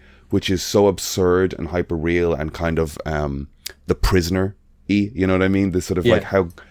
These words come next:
Speaker 1: how goof-
Speaker 2: The part with him running through the canteen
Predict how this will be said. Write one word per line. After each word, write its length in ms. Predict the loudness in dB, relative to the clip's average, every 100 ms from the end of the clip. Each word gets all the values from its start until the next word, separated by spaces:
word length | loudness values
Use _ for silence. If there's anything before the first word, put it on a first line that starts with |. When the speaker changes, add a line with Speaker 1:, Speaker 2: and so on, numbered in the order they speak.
| -20 -2
Speaker 1:
how 360 | 0 2 0 -8 -18 -20 _ -16 -6
goof- 200 | 0 2
Speaker 2:
The 60 | 4
part 220 | 4 6
with 100 | 6
him 260 | 6 4 2
running 240 | 2 2
through 300 | 2 2 2
the 100 | -2
canteen 680 | -8 -8 -8 -10 -12 -12